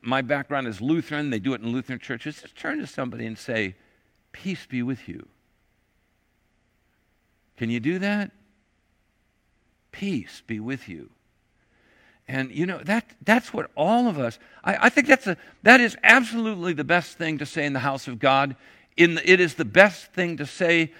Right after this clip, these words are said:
to someone when, you know, when they're really troubled. And, and not just as a cliche, but, "Peace be with you. May the peace of Christ be with you. May your eyes be fixed on him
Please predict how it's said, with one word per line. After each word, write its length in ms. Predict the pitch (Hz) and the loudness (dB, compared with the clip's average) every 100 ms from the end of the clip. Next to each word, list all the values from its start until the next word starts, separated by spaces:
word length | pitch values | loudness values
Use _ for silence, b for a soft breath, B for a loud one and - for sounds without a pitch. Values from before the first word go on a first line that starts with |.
| B - | B -10
to 100 | 160 | -8
someone 540 | - 165 160 156 151 | -4 -4 -2 -2 -2
when, 260 | 139 127 - | -2 -4 -4
you 140 | 151 | -4
know, 140 | 147 143 | -2 0
when 180 | 151 | 0
they're 100 | 156 | 0
really 280 | 160 170 151 | 0 2 0
troubled. 500 | - - 160 147 139 - b b b b | -2 -4 -2 -2 -6 -8 b b b b
And, 180 | 143 151 | 0 2
and 180 | 156 | 2
not 220 | 165 208 208 | 4 4 2
just 300 | 208 190 185 | -2 0 -2
as 120 | 156 | -2
a 80 | 160 | -4
cliche, 520 | - 160 - 180 170 | -2 -6 -4 -2 -2
but, 200 | 135 - | -2 -8
"Peace 460 | - - 190 139 - | -18 -8 -6 -6 -10
be 140 | 127 127 | -8 -6
with 200 | 139 - | -8 -8
you. 120 | 120 | -6
May 160 | 127 | -4
the 120 | 127 123 | -6 -8
peace 400 | - 165 156 - | -12 -10 -10 -10
of 160 | 107 | -14
Christ 540 | - - 135 117 - - b b b b b | -16 -8 -6 -6 -8 -20 b b b b b
be 160 | 120 131 | -2 0
with 340 | 131 160 - | 0 -2 -4
you. 300 | 139 117 90 - b b b b _ | -6 -6 -6 -16 b b b b _
May 460 | - 135 160 160 170 | -18 -8 -2 2 2
your 180 | 156 | 2
eyes 460 | - 160 170 180 135 | 0 -2 0 -2 -4
be 140 | 139 | -6
fixed 420 | 131 - 165 - 147 | -8 -8 -12 -10 -10
on 120 | 123 | -8
him 580 | 110 165 147 113 92 | -10 -8 -6 -6 -8